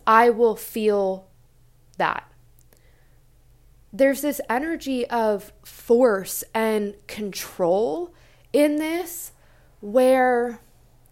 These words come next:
it's, for a lot of people, I think they get so frustrated that they're not manifesting the thing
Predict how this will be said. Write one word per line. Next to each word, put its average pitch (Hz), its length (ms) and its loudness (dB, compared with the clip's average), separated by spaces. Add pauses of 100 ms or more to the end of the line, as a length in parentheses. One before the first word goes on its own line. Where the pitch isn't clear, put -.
(1800)
it's, 302 360 -2 (600)
for 294 200 2
a 277 80 4
lot 262 280 0
of 339 100 -4
people, 302 540 -4
I 254 180 0
think 277 360 -8
they 247 160 2
get 254 320 -2
so 240 240 -4
frustrated 294 800 -4 (300)
that 247 180 -2
they're 240 160 2
not 233 260 -2
manifesting 240 720 -4
the 214 100 -6
thing 208 500 -4